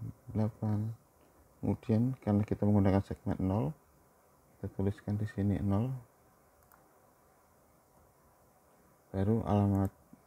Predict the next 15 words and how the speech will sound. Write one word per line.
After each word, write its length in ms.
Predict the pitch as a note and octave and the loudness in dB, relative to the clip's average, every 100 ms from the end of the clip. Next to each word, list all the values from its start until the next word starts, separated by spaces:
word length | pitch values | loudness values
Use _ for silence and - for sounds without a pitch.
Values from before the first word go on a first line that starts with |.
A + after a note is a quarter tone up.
| _ _ A2 | _ _ -6
I 80 | |
P-nya 320 | G2+ G2+ G#2 G#2 | -4 -2 -2 -2
tadi 320 | G2+ - G#2+ | -6 -4 -8
kita 400 | B2 - G#2+ F#2+ | -8 -10 -8 -8
dapat 160 | - G#2+ - _ _ _ _ - | -8 -12 -14 _ _ _ _ -8
satu 160 | F#2 - - | -8 -8 -20
tujuh 160 | - - | -12 -8
tiga. 320 | E2+ - - - _ _ - - _ _ _ _ _ _ _ _ _ _ _ _ _ _ _ _ _ _ - - - _ | -8 -8 -10 -10 _ _ -20 -20 _ _ _ _ _ _ _ _ _ _ _ _ _ _ _ _ _ _ -20 -20 -20 _
Jika 160 | - G#2+ | -6 -4
sudah 320 | A#2 - G#2 - | -2 -2 -2 -2
dituliskan 480 | F#2+ G2 G2+ G#2+ | -4 -2 0 0
alamat 400 | G2+ F#2+ G2 G2 G2 | 2 4 4 2 -2
I 80 | F#2+ | -8
P 80 | G#2 | -6
address-nya, 560 | G2+ G2+ - G#2+ D3 | -6 -6 -4 -2 -2